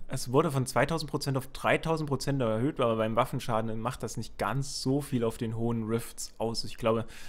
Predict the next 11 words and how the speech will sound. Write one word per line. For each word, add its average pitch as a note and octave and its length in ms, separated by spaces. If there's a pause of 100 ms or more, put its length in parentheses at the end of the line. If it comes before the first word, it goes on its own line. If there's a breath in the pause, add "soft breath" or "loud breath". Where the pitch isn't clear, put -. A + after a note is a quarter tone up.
(160 loud breath)
trotz - 380
allem, C3+ 380
dass A#2 240
der A#2 180
nicht A#2 240
unbedingt D3 560
für - 100
die A#2 160
hohen C3 480
Rifts, - 440 (600 loud breath)
ähm, A2+ 600